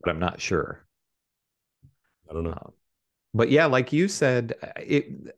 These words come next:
Speaker 1: I think this would be a different film with Shia LaBeouf in it.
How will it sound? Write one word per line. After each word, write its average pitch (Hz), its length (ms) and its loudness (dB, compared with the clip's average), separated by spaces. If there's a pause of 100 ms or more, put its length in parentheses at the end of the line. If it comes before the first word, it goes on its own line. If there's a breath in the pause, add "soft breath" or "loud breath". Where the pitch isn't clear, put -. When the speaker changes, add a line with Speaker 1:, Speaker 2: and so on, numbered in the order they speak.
Speaker 1:
I 107 120 2
think 160 300 0
this - 240 2
would 123 180 4
be 120 120 6
a 110 40 8
different 113 560 -2
film 123 640 -2 (640)
with 101 120 0
Shia 98 400 4
LaBeouf 87 460 0
in 113 120 -2
it. 123 240 -6